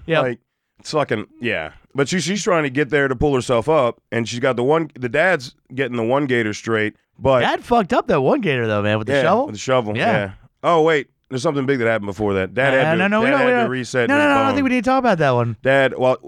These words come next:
Speaker 2: during one of her missions, this was before the water. The water was starting to cr-, creep up, but it wasn't the top. He had to reset his bone.
Speaker 1: Ah.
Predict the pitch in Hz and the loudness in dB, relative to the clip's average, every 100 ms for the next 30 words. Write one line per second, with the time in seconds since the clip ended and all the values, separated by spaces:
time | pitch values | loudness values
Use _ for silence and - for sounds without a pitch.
0 | 107 135 165 151 180 170 156 143 131 127 | -4 2 2 4 2 2 2 2 2 0
1 | 123 123 113 113 - 104 127 139 123 110 | 0 0 0 0 -4 -4 -2 0 -2 -2
2 | 113 123 110 113 113 120 143 196 190 151 | 0 2 4 2 0 -2 0 2 2 -2
3 | - 156 127 113 - - - 123 107 104 | 0 0 0 -4 -8 -8 -4 -2 0 0
4 | 92 107 117 131 117 95 117 107 98 127 | 0 -2 0 0 -2 -4 0 0 0 -2
5 | 120 107 104 120 120 107 92 87 101 92 | -2 -2 -2 -2 0 -2 -4 -2 0 -2
6 | 101 87 - - | -4 -8 -12 -16